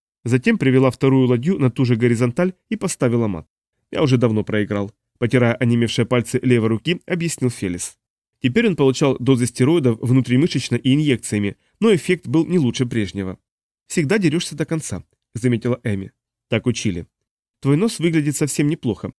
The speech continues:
по крайней мере, в здешнем свете». «Думаю, я начал меняться ещё до того, как Эд Желот сломал мой нос. Надеюсь, перемены продолжаются», сказал Фелис. «Но не с твоими эндшпилями.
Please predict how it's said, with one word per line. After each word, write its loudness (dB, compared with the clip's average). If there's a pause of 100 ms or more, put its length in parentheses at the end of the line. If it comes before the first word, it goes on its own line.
(240)
по -2
крайней 4
мере, 2
в -4
здешнем 0
свете». -6 (540)
«Думаю, 4
я 2
начал 2
меняться 0
ещё 2
до 2
того, 0 (260)
как -2
Эд 2
Желот 2
сломал 2
мой 2
нос. -8 (360)
Надеюсь, 2
перемены 2
продолжаются», -2 (220)
сказал 0
Фелис. -8 (480)
«Но 4
не 2
с -4
твоими 0
эндшпилями. -4